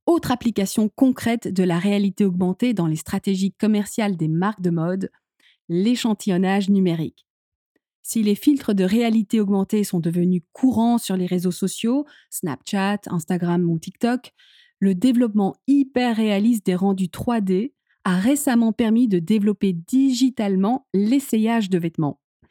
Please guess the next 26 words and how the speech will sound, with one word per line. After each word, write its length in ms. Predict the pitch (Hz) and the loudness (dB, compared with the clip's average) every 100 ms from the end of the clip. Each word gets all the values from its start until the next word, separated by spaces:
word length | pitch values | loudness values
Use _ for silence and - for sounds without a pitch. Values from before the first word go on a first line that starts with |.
| - - - | -20 -12 -2
Et 80 | 196 | -2
cela 400 | - 254 269 302 | 0 2 2 2
a 80 | 202 | 2
donné 300 | 202 233 208 | 2 2 2
l'idée 300 | 220 240 220 | 2 2 0
à 100 | 170 | -2
certains 480 | - 185 - 233 | -4 -6 -2 0
de 140 | 254 175 | 0 0
revoir 640 | 170 214 240 220 240 262 | -2 0 0 0 0 -2
leur 120 | 190 190 | -2 -4
stratégie 520 | - 220 202 196 240 | -4 -2 0 0 0
de 80 | 170 | 0
collaboration 840 | - 220 185 190 180 175 240 262 | -2 -2 0 -2 -2 -4 -4 -4
avec 320 | 196 180 240 233 | -4 -2 -2 0
les 160 | 208 | 0
influenceurs. 720 | 190 185 190 170 - 156 151 _ _ _ _ _ _ _ _ 190 | -2 -2 -4 -4 -4 -4 -6 _ _ _ _ _ _ _ _ 0
En 180 | 196 | 2
octobre 480 | 247 - - - 208 | 2 2 0 2 0
dernier, 560 | 190 202 185 170 170 - | 2 2 2 0 0 -4
la 160 | 175 170 | -4 -4
plateforme 480 | - 220 - 294 240 | -2 -4 0 0 2
de 80 | 196 | 2
vente 320 | 185 220 214 | 2 0 0
en 60 | |
ligne 280 | 180 190 185 | 0 2 0
Farfetch 540 | 160 226 - 202 - | -2 -6 -4 -6 -6